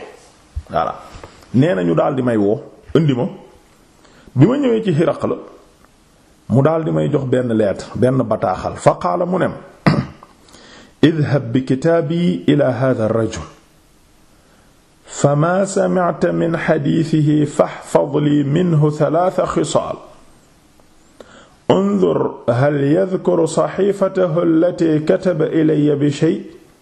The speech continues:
Wanzur idha qara'a kitaabi fa hal yadhkuru al-layl. Wanzur fi dhahrihi hal bihi shay'un yuribuk."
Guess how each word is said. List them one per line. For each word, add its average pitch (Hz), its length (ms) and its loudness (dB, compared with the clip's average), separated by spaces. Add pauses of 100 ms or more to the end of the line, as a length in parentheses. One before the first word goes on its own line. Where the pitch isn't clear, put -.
(960)
Wanzur 175 680 2 (560)
idha 160 520 2
qara'a 185 420 0
kitaabi 165 680 0
fa 160 180 0
hal 185 240 0
yadhkuru 170 580 2
al-layl. 170 560 2 (1040)
Wanzur 147 640 2 (580)
fi 151 360 2
dhahrihi 151 1080 0
hal 175 320 0
bihi 151 400 2
shay'un 185 560 0
yuribuk." 139 640 0